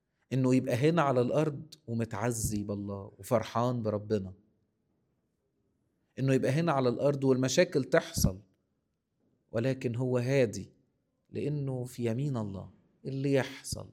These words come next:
إن شاء الله لو طلب إن ابنه يموت، وأنا عارف إن الأمر ده صعب علينا كلنا، مش جدعنة،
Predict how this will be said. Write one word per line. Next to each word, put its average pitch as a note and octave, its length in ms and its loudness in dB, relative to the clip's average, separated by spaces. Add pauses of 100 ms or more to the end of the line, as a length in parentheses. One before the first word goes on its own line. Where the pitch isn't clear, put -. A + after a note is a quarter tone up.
(1300)
إن A#2+ 100 -8
شاء C#3 220 2
الله C3+ 240 2
لو A#2+ 200 2
طلب C#3 340 4
إن B2+ 200 2
ابنه C3+ 360 2
يموت، A#2+ 840 -6 (840)
وأنا G#2+ 140 -2
عارف B2+ 320 4
إن A#2 60 -2
الأمر B2 240 0
ده A2+ 120 2
صعب A#2+ 300 6
علينا A#2+ 280 2
كلنا، A#2 360 0
مش G#2+ 180 -4
جدعنة، G#2+ 560 0